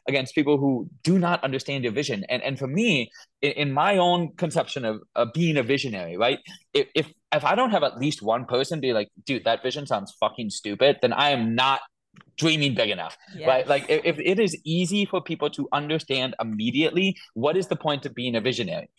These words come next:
Speaker 1: Like, uh, to me, the, the point of being a visionary is to put new, fundamentally new experiences into the world, right? And, and so that is so much of what I try to do with my work.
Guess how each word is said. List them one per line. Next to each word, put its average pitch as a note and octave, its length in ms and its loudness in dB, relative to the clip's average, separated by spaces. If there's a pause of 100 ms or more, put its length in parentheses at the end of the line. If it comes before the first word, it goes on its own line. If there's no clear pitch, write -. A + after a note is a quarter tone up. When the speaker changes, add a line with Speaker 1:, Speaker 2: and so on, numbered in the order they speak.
(180)
Speaker 1:
Like, C#3+ 200 4
uh, D3+ 220 4
to E3+ 180 -2
me, E3+ 320 4
the, C#3+ 260 0
the C#3+ 120 0
point E3 280 -4
of E3+ 60 -18
being D#3 180 -2
a A#2+ 60 0
visionary C#3+ 640 0
is B2 400 -2 (120)
to B2 300 -2
put - 240 -2 (120)
new, D#3 460 2 (100)
fundamentally G3+ 640 0
new C#3+ 240 0
experiences A#2 640 -4
into A#2 260 -6
the G2 80 0
world, F2 280 -4 (360)
right? B2 220 4
And, C#3 140 6
and C#3+ 240 4
so C#3+ 160 4
that C#3+ 200 4
is - 320 0
so F3 280 2
much D#3 180 0
of C3 80 0
what A#2+ 140 2
I A#2+ 80 2
try A2+ 180 -2
to G#2+ 100 -2
do G#2+ 120 -4
with G2+ 120 -6
my G2+ 120 -4
work. G2 220 -2